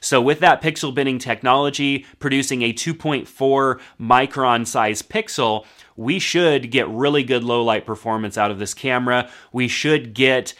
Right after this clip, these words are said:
even though the pixel binning is, is there, because of that larger size, we should get some good clarity and some things happening out of this camera, uh, because of that technology.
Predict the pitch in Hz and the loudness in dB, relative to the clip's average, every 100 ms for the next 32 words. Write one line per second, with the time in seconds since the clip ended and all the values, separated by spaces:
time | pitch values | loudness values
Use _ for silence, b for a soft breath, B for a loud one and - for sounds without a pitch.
0 | B B 131 139 147 135 135 127 139 135 | B B 0 2 2 4 2 0 -4 -4
1 | 131 110 120 117 117 - 117 113 104 - | -4 -2 0 0 -2 -2 0 0 -4 -6
2 | 110 98 92 147 147 110 104 B B 123 | -4 -4 -2 0 2 2 0 B B -2
3 | 135 127 120 110 95 117 120 113 107 120 | 0 2 4 4 4 4 4 0 -2 2
4 | 117 117 117 123 - 156 147 127 127 113 | 2 0 -4 -4 -2 -2 -2 -4 -6 -4
5 | 117 110 - 113 123 123 120 117 113 107 | -4 -4 -4 -2 0 -2 -4 -6 -8 -6
6 | 117 110 113 113 113 107 104 104 101 - | -6 0 0 0 -2 -4 -4 -4 -6 -6
7 | 127 131 123 104 98 B B B B 104 | -2 0 2 0 -2 B B B B 4
8 | 98 92 110 117 110 - 101 101 104 95 | 4 2 -2 0 0 0 -4 -2 -2 -2
9 | - 101 104 120 127 107 95 87 | -4 -8 -2 0 0 -2 -8 -12